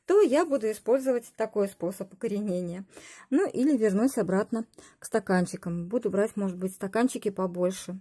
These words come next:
Ну, не знаю, пока вот укореняю таким образом. Ну, за семь дней такие хоро-, такая хорошая корневая мне, например, очень понравилась.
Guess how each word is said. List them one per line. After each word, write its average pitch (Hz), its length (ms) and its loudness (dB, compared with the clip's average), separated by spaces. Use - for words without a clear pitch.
Ну, 349 240 -6
не 240 80 -2
знаю, 175 340 -8
пока 381 300 4
вот 254 220 4
укореняю 202 500 4
таким 214 340 -2
образом. 175 400 -4
Ну, 302 180 4
за 208 200 -4
семь 262 240 2
дней 285 260 4
такие 233 300 0
хоро-, 226 260 -2
такая 226 240 0
хорошая 220 400 -2
корневая 226 680 0
мне, 226 200 4
например, 233 480 2
очень 196 360 2
понравилась. 185 760 -2